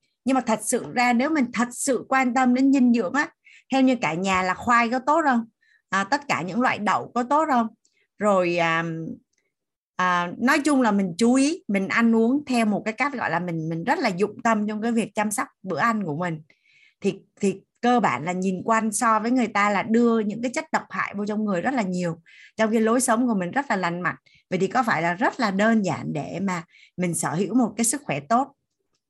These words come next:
Rất là đơn giản để mình sở hữu một cái sức khỏe tốt.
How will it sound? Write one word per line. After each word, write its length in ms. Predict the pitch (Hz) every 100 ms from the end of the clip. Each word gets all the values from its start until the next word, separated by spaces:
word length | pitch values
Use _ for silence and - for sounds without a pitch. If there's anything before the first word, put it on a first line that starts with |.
| _ _ _ _ _ _ _ _ _ _ -
Rất 80 | 277
là 140 | 254
đơn 220 | 208 208
giản 240 | 190 123 160
để 100 | 165
mình 180 | 170
sở 140 | 151 -
hữu 180 | 165 226
một 140 | 214
cái 80 | 214
sức 160 | 226 254
khỏe 120 | 151
tốt. 320 | 120 233 269